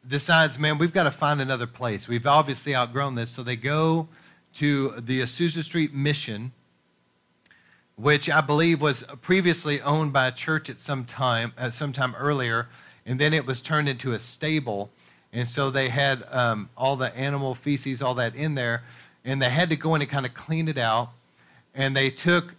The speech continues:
these wooden crates and they nailed two-by-fours on it to make benches. They move a piano in there.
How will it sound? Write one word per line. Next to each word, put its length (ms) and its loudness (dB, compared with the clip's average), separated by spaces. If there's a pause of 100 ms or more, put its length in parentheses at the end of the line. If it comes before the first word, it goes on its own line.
(180)
these 300 0
wooden 360 0
crates 520 0
and 120 -4
they 120 -2
nailed 360 0
two-by-fours 640 -2
on 140 -2
it 120 -6
to 80 -6
make 300 -4
benches. 460 -4
They 140 -4
move 240 0
a 60 0
piano 580 -4
in 120 -6
there. 260 -4